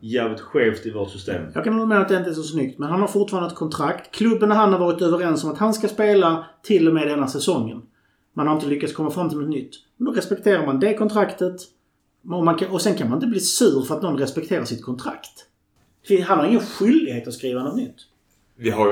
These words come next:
Speaker 3: ju dessutom sett att det är ju fler och fler spelare som spelar ut sina kontrakt.
Speaker 2: Precis.
Speaker 3: För att få högre löner, eller bara för att det inte går att komma överens.
Speaker 1: Och jag har inga problem med det, för det är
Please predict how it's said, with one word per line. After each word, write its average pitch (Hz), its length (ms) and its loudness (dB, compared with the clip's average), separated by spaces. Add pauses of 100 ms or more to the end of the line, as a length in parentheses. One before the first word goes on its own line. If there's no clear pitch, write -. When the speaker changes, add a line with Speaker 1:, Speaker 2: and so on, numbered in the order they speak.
Speaker 3:
ju 101 60 4
dessutom 95 480 -2
sett 92 320 -6
att 85 140 -8
det 90 60 -4
är 85 60 -2
ju 85 160 -8
fler 80 440 -6
och 85 120 -14
fler 95 220 -2
spelare 87 480 -4
som 87 140 -12
spelar 80 520 -8
ut - 60 -20
sina - 140 -20
kontrakt. - 380 -20 (260)
Speaker 2:
Precis. 165 280 -2
Speaker 3:
För 90 240 2
att - 120 -10
få 78 120 -8
högre 76 300 -8
löner, 69 380 -10
eller 73 260 -6 (680)
bara 123 400 2
för 123 60 -2
att 123 60 -2
det 135 60 0
inte 135 120 0
går 131 120 4
att 127 100 0
komma 139 160 0
överens. 139 340 -4 (400)
Speaker 1:
Och 160 100 2
jag 151 120 4
har 95 220 -8
inga 160 240 0
problem 135 260 2
med 117 140 2
det, 90 40 -6
för 120 100 -2
det 139 380 4
är 107 80 -4